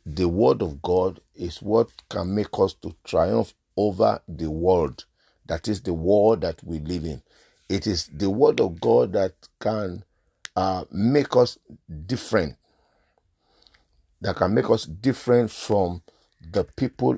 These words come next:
of the world. Because it is the word of God that transforms, that renews our mind, that makes us another person,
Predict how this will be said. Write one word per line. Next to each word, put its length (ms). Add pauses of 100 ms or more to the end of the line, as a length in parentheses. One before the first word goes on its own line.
of 140
the 100
world. 400 (1080)
Because 440
it 160
is 140
the 60
word 220
of 180
God 240
that 240
transforms, 720
that 340
renews 600
our 240
mind, 320 (300)
that 280
makes 440
us 320 (320)
another 560
person, 640